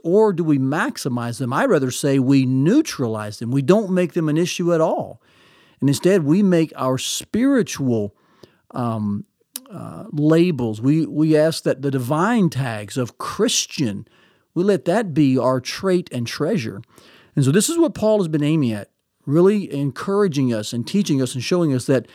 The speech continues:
it has always been God's design to unify into one people, the church, both Jew and Gentile. The question I'd like to address is this: how does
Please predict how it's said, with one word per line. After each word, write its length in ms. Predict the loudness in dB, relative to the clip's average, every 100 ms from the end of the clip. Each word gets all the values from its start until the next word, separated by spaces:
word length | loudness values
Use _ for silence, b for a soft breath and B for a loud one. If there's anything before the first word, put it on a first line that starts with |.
| B B B
it 120 | 2
has 100 | 2
always 460 | 2 2 4 4 2
been 460 | 0 0 0 -4 -14 -2
God's 400 | 0 2 -2 -2
design 580 | -2 -2 -2 -2 -4
to 140 | -4 -4
unify 960 | 0 2 2 2 -2 -4 -6 -8 -10 -14
into 300 | -8 -6 -2
one 500 | -4 0 0 2 0
people, 480 | -2 -2 -4 -2 -4
the 120 | -4
church, 500 | -4 0 2 0 -6 -20 b b b b b b b _
both 380 | 0 2 2 -2
Jew 360 | -2 2 2 2
and 200 | 0 0
Gentile. 640 | 2 0 0 -2 -4 -14 -20 _ _ b b b b -6
The 80 |
question 400 | 0 0 0 -2
I'd 160 | -2 -2
like 220 | -2 -2
to 160 | -2 -2
address 680 | -2 -2 0 0 -4 -8 -12 _ -2
is 340 | 0 0 0
this: 400 | 2 2 0 -8 -16 _ _ -8
how 360 | -2 0 0
does 480 | 2 2 2 -2 -10